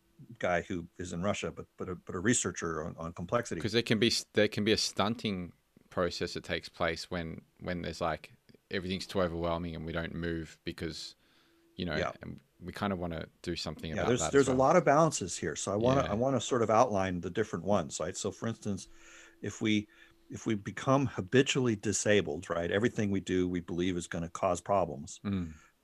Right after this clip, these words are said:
Speaker 1: um, then, then there is an inhibition, right? So for instance, if I'm, if I'm dealing with a situation that, um,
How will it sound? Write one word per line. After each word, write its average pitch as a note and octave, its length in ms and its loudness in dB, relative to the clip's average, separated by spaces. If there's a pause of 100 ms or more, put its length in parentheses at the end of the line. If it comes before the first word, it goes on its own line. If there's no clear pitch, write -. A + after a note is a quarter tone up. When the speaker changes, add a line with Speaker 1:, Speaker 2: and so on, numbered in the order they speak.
Speaker 1:
um, F2+ 300 -2
then, G#2 240 4
then G#2 160 2
there G#2 140 8
is C#3+ 160 8
an A#2+ 80 6
inhibition, G#2 680 0
right? F#2 200 -4
So - 160 -6
for - 140 -6
instance, G2+ 360 -6
if - 120 -4
I'm, A#2+ 200 2 (600)
if A2+ 120 -10
I'm B2 140 4
dealing C3 260 6
with G#2+ 140 2
a G2 40 -2
situation F2+ 800 0
that, E2+ 260 -2 (640)
um, E2 340 -6